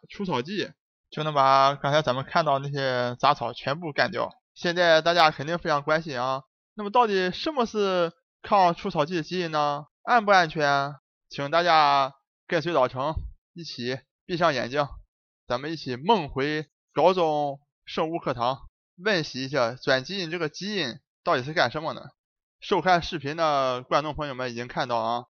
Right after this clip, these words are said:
所谓转基因里面的基因，就是一段含有特定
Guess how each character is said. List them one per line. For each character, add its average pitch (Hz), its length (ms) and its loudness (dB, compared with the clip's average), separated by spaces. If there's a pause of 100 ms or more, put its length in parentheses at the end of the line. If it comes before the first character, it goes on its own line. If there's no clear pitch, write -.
(160)
所 151 280 -2
谓 190 240 -2
转 143 260 0
基 190 140 -12
因 180 120 -6
里 131 80 -6
面 143 160 -6
的 139 400 -2 (280)
基 190 200 -10
因， 160 300 -4 (300)
就 165 120 -6
是 160 140 -6
一 139 80 -6
段 147 480 2 (440)
含 180 220 0
有 147 160 -2
特 190 300 -4
定 175 420 -4